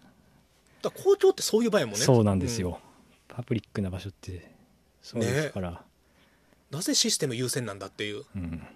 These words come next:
Speaker 1: で、多分でも本当にそれを見られてて、あのー、まあ、障害持たれてるお子さんがいる親御さんとかってさ、百傷つくしさ、
Speaker 2: うん。
Speaker 1: むしろ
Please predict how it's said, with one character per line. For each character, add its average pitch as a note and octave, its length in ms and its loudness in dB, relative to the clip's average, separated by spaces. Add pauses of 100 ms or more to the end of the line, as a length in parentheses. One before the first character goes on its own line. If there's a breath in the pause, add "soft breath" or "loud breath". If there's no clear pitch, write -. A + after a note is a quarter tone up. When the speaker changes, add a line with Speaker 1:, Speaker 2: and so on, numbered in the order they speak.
(200)
Speaker 1:
で、 C#3 80 -12
多 A3+ 120 -4
分 C#3 160 -8
で A#2 60 -4
も A2 100 -10
本 B3 180 -10
当 C4+ 80 -6
に B3+ 80 -4
そ A#3 120 -4
れ B3 80 -2
を A#3+ 60 0
見 D3 120 -2
ら B2+ 120 -4
れ A#2 80 -8
て C#3+ 100 -8
て、 C3 420 -2 (380 soft breath)
あ A#2+ 120 -6
の G#2+ 180 -8
ー、 G#2+ 760 -6 (340)
ま D#3 140 -8
あ、 A#2 180 -10
障 C#3+ 260 2
害 C3+ 120 -4
持 A#2 140 -6
た G#2+ 120 -6
れ G#2+ 100 -4
て A2+ 120 -2
る A2 240 -6 (140)
お B2+ 80 -10
子 A#2+ 100 -8
さ A2+ 160 -8
ん A2 80 -10
が A2 80 -6
い A#2+ 40 -4
る B2 80 -2
親 G#2 120 -4
御 G#2+ 100 -8
さ A2+ 160 -10
ん A2 60 -12
と - 80 -14
か G#2+ 100 -12
っ - 40 -12
て - 100 -16
さ、 G2+ 240 -12 (180)
百 - 320 -2 (320)
傷 E3 220 -2
つ - 100 -8
く D3+ 120 -4
し - 60 -4
さ、 G#2+ 280 -6
Speaker 2:
う A#2+ 40 2
ん。 G2+ 220 -2
Speaker 1:
む G#3+ 100 0
し - 100 0
ろ A#3+ 160 -4